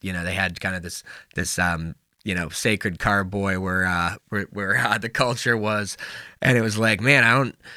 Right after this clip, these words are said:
I think we're, we're almost accidentally developing kind of a culture up here of just, you follow what works and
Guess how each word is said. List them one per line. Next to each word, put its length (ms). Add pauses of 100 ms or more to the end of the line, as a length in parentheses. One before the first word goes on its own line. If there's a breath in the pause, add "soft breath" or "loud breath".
(300 loud breath)
I 100
think 200
we're, 180
we're 400 (600)
almost 400
accidentally 720
developing 720
kind 200
of 80
a 80
culture 480
up 160
here 220
of 120
just, 340 (200 soft breath)
you 200
follow 440
what 280
works 600 (120)
and 260